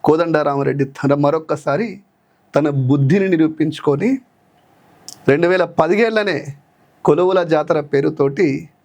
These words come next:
తెలంగాణ మొత్తం తిరిగిండు. ఆనాడు తెలంగాణ సమాజం నమ్మలే, ఈరోజు కూడా నమ్మది ఆ పాపిష్టోన్ని. వంద మంది కూడా లేకుండా అన్నాడు. ఆ కోదండ రామిరెడ్డి కొలువుల జాతర అని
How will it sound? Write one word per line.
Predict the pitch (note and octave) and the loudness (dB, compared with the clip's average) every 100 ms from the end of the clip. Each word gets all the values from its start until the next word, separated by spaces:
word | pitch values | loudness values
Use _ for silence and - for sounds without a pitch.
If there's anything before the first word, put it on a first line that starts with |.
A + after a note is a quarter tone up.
| _ _ _ _ _ _ - | _ _ _ _ _ _ 0
తెలంగాణ | C3+ D3+ D#3 D3+ | 2 2 2 0
మొత్తం | C#3 C3+ C3+ E3+ D3 | 0 -2 0 0 0
తిరిగిండు. | C3 C3 C3 - _ _ _ _ _ - - - - | 0 -4 -10 -18 _ _ _ _ _ -20 -20 -16 -2
ఆనాడు | D3 F3+ E3+ | 0 0 0
తెలంగాణ | E3+ F#3 F#3+ | 0 0 0
సమాజం | F#3+ D#3+ F3 F#3 F3+ | 0 -2 0 0 0
నమ్మలే, | E3+ E3+ A2+ | 0 0 2
ఈరోజు | C#3 E3+ F3+ | 2 4 2
కూడా | F#3 | 0
నమ్మది | F3+ E3+ D#3+ D3+ | -2 -2 -4 -2
ఆ | C#3 | -4
పాపిష్టోన్ని. | C#3 C3 C#3+ C#3+ C3 A#2+ - _ _ _ _ _ _ _ _ - | -2 -4 -4 -12 -12 -16 -18 _ _ _ _ _ _ _ _ 0
వంద | C#3+ | 0
మంది | F3 F3+ | 2 0
కూడా | E3 E3+ | 2 2
లేకుండా | D3 D3 C3 | 0 0 0
అన్నాడు. | B2+ - _ _ _ _ _ _ _ _ _ - - | -2 -8 _ _ _ _ _ _ _ _ _ -6 0
ఆ | C3+ | 0
కోదండ | C3+ C#3 C#3 D3 D3 | 0 2 2 2 0
రామిరెడ్డి | C#3 C3 C#3+ D3 D#3 F3+ | 0 0 0 0 0 -2
కొలువుల | F3+ E3+ E3 E3+ | 0 0 2 0
జాతర | D#3+ D#3 D#3+ D#3 | 0 0 0 -2
అని | G3 D4+ C4+ | 0 -2 -4